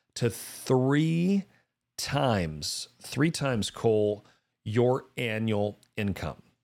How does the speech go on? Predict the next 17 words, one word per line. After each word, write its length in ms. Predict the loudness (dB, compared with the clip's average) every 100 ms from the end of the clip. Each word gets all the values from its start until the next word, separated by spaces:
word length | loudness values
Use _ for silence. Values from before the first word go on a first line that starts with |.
| -20 -20 -14
So 800 | -8 0 4 6 6 4 2 -2 _
another 200 | -2 0
way 80 | 2
to 80 | 2
do 200 | 4 4
that, 200 | 4 2
right? 200 | 2 2
If 80 | 2
we 140 | 2 0
divide 400 | 2 4 4 0
the 80 |
five 300 | 0 0 0
hundred 340 | -2 -4 -4 -4
thousand 580 | -2 0 0 0 -2 -2
divided 340 | 0 0 0
by 200 | -2 -2
three, 580 | -6 -2 0 0 0